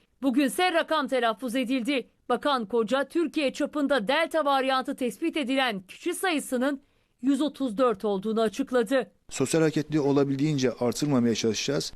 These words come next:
Speaker 1: Semptomları hafif olan Delta'ya alışamadan yeni bir tehlikede Delta Plus olarak öne çıktı. İlk olarak Güney Afrika'da tespit edilen varyant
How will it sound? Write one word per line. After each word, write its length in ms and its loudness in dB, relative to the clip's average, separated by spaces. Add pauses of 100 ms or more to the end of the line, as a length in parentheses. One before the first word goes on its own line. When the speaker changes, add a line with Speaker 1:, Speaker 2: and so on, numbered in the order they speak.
Speaker 1:
Semptomları 640 0
hafif 300 0
olan 380 2
Delta'ya 460 2
alışamadan 760 2
yeni 320 0
bir 200 0
tehlikede 760 0
Delta 360 0
Plus 300 -2
olarak 360 2
öne 220 0
çıktı. 500 -2 (300)
İlk 240 -2
olarak 400 2
Güney 200 -4
Afrika'da 480 -2
tespit 400 -4
edilen 480 -2
varyant 460 0